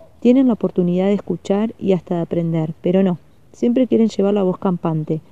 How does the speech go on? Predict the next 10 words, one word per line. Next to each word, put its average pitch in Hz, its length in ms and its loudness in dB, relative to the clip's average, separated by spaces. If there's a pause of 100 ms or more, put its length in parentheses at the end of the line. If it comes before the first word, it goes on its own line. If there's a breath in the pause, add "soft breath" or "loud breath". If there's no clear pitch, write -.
la - 100 -2
directriz, 180 680 2 (280 soft breath)
y 190 80 -4
con 196 120 0
las 190 120 0
mejores 226 440 2
intenciones 202 840 0
se 170 220 -6
dan 202 200 0
cuenta 202 520 2